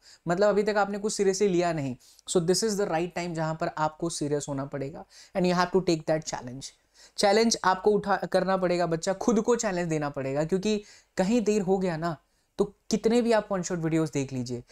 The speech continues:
at the end of the day what will happen, आप सिर्फ रिलाई करोगे कि यार मैं कैसे भी करके पास हो जाऊँ। और फिजिक्स का पेपर पिछले तीन चार सालों से लगातार जेई मेंस नीट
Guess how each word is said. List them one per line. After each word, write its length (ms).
at 220
the 200
end 220
of 120
the 100
day 180
what 120
will 180
happen, 300
आप 160
सिर्फ 340
रिलाई 300
करोगे 360
कि 160
यार 140
मैं 140
कैसे 260
भी 100
करके 280
पास 340
हो 60
जाऊँ। 180
और 120
फिजिक्स 300
का 120
पेपर 320
पिछले 300
तीन 280
चार 220
सालों 300
से 200
लगातार 600
जेई 300
मेंस 380
नीट 380